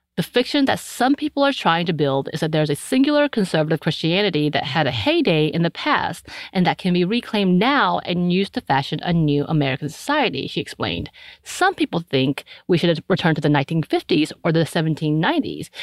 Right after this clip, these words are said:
Those are very clearly moments in which racial inequality and racial hierarchies are enshrined in law." And yeah, we're gonna talk a little more about that in a minute.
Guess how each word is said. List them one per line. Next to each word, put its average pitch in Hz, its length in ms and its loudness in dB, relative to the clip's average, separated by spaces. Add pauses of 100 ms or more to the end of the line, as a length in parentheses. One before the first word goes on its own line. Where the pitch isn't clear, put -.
(240)
Those 196 120 4
are 185 60 4
very 190 240 2
clearly 302 360 0
moments 185 320 2
in 196 120 2
which 165 120 0
racial 190 380 0
inequality 156 840 2
and 165 160 4
racial 160 240 2
hierarchies 175 760 2
are 160 140 4
enshrined 147 560 -2
in 131 200 -2
law." 135 600 2 (120)
And 160 160 0
yeah, 127 160 -2
we're 151 120 -4
gonna 151 220 0
talk - 260 -2
a - 20 -4
little 139 160 0
more 139 140 -2
about 131 220 -2
that 135 180 0
in 151 100 -4
a 135 60 0
minute. 151 420 2